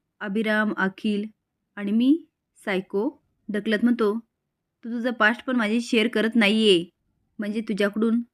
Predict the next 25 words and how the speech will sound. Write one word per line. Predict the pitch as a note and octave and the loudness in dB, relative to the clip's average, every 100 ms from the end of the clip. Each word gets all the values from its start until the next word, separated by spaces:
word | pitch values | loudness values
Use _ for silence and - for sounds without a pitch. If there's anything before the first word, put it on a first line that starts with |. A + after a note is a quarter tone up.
| _ _ | _ _
चूक | - G#3+ | -10 -4
झाली | A3+ A#3+ G#3+ | -2 -2 0
जानू, | G3 F#3 F#3 G3 _ _ _ | 0 0 -2 -8 _ _ _
त्यासाठी | G3+ G#3 A3 A3 | -16 -10 -6 -4
तुला | A3+ A#3 A3+ B3+ _ | -2 -2 -4 -8 _
शिक्षा | - C4 - E4 | -10 -8 -2 4
मिळायला | D4 G#3+ G#3+ | 4 2 0
पाहिजे. | G#3 F3+ F3 F#3+ G3+ _ _ _ | 0 0 2 0 -2 _ _ _
चल, | B3 C4+ D4 _ _ - G#3+ | -2 -2 -4 _ _ -14 -4
गुडघ्यावर | A3 A3 A3 | 0 0 0
जा." | G#3+ G#3+ B3+ - _ _ _ _ _ _ _ - G3+ | 0 2 2 -2 _ _ _ _ _ _ _ -12 -2
जानू | A3 A3 | 0 2
म्हणते, | A#3 A#3+ | 2 2
"जयंत, | G#3 G#3+ A3 A#3 _ _ - | 0 2 0 -2 _ _ -8
हे | A3+ | -4
काय | B3+ | -4
करतोस?" | C4 A#3 G3 G#3 G3+ - _ _ | -2 -2 -2 -4 -4 -12 _ _
तो | A3 | -6
म्हणतो, | G#3+ | -4
"जानू, | G#3+ G3+ G3 G3+ A#3+ C4+ - _ | 0 2 2 2 2 0 -4 _
मी | A#3 | -12
काय | A#3 A#3 | -6 -4
सांगितलं, | A#3 A#3 A3+ A3+ A3+ A#3 C4 - - G#3+ | 0 0 2 0 0 0 -2 -6 -12 -6
गुडघ्यावर | A3 F#3+ A3 A3 | -2 0 0 0
जा." | G#3 F#3+ | 4 4